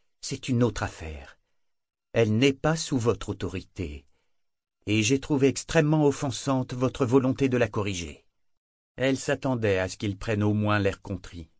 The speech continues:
Mais son visage se durcit sous l'affront, et elle se demanda encore une fois si elle ne s'était pas complètement méprise sur le discernement de cet homme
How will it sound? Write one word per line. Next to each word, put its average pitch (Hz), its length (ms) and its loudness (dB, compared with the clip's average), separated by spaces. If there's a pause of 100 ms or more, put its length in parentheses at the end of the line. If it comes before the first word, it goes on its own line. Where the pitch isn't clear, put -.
(800)
Mais 104 200 0
son 113 180 -4
visage 117 480 0
se - 120 -6
durcit 117 400 -6
sous - 140 -6
l'affront, 95 420 -6 (680)
et 110 180 0
elle 110 180 0
se - 140 -6
demanda 113 440 -2
encore 104 320 -2
une 101 140 0
fois 127 280 -2
si - 240 -8
elle 110 160 -2
ne 113 80 -2
s'était 117 320 -8
pas 113 140 -6
complètement 110 500 -6
méprise 107 460 -6
sur 98 220 -8
le 101 100 -2
discernement 104 580 -4
de 92 100 -6
cet 101 300 -10
homme 104 240 -4